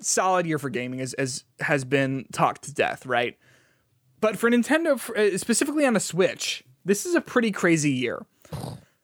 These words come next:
And so a lot of questions now,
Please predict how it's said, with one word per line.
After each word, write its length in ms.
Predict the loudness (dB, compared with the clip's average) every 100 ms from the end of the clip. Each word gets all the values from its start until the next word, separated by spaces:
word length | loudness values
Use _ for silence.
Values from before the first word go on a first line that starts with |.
| _ _ _ _
And 180 | 2 2
so 300 | 2 4 4
a 20 |
lot 220 | 4 2
of 60 | 2
questions 440 | 2 0 0 -2
now, 460 | -2 -2 -2 -2 -6